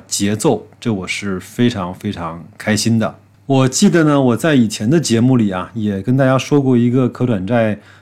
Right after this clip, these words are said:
摊大饼，用双低轮动的方式去构建一个自己的实盘持仓的这样的一个节目。那期节目呢，也是得到了非常多听友的反馈，一直到今天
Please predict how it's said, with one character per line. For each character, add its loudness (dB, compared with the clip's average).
摊 2
大 2
饼， -4
用 0
双 0
低 4
轮 0
动 2
的 0
方 -4
式 -6
去 -4
构 2
建 0
一 -2
个 -4
自 -4
己 -6
的 -8
实 -6
盘 0
持 -4
仓 0
的 2
这 -2
样 2
的 0
一 -2
个 -6
节 -6
目。 -4
那 2
期 -4
节 -4
目 0
呢， 0
也 -2
是 -6
得 -6
到 0
了 0
非 2
常 0
多 0
听 -2
友 0
的 -8
反 -8
馈， -8
一 0
直 -6
到 2
今 4
天 2